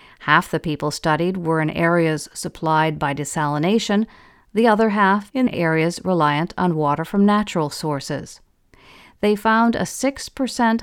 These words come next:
higher incidence of heart disease among those drinking desalinated water. Some researchers believe the number could be as high as ten percent. Experts say that the desalination process, which removes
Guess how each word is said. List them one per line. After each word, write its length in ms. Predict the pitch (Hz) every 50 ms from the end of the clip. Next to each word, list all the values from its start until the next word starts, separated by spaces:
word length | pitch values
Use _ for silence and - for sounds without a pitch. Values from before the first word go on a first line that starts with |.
| - - -
higher 380 | 233 220 220 220 214 214 220 -
incidence 640 | 220 226 208 - 190 156 151 147 - - - -
of 100 | 131 -
heart 320 | - - 226 226 226 -
disease 540 | - 151 143 151 143 139 143 170 - - - _ -
among 300 | 202 196 190 170 165 165
those 200 | 170 170 175 170
drinking 460 | - - 147 151 143 - 156 165 160
desalinated 720 | - - 185 - - 226 233 226 185 156 156 147 139 143 - -
water. 420 | - 143 135 135 139 139 143 156 _ _ _ _ _ _ - - - - - -
Some 340 | - - 165 165 175 175
researchers 540 | 151 147 - - 156 147 139 - 175 165 -
believe 320 | - 175 170 175 185 190 196
the 80 | 175
number 420 | 160 156 160 180 190 175 170 165 160
could 220 | - - 185 170
be 140 | - 180 175
as 120 | 170 -
high 380 | - - 208 196 202 202 208 -
as 140 | 214 202 -
ten 280 | - - 240 247 233
percent. 580 | - - 143 - - 143 135 - - - - - _ _ _ _ _ _ _ _ _ _ _ _ _ _ _ _ _ _ _ _ _ _ -
Experts 640 | - 247 254 - - - - 233 226 208 208 - - -
say 500 | - - - 247 226 220 226 233 262 277
that 160 | 233 208 -
the 100 | 175 170
desalination 920 | - 175 160 - - 190 196 202 202 190 180 175 196 226 233 - 185 151 143
process, 560 | - 170 151 147 143 139 - 170 175 185 - - - - _ _ _ _ _ _
which 260 | - 175 156 - - 185
removes 480 | 175 180 196 220 233 208 180 - -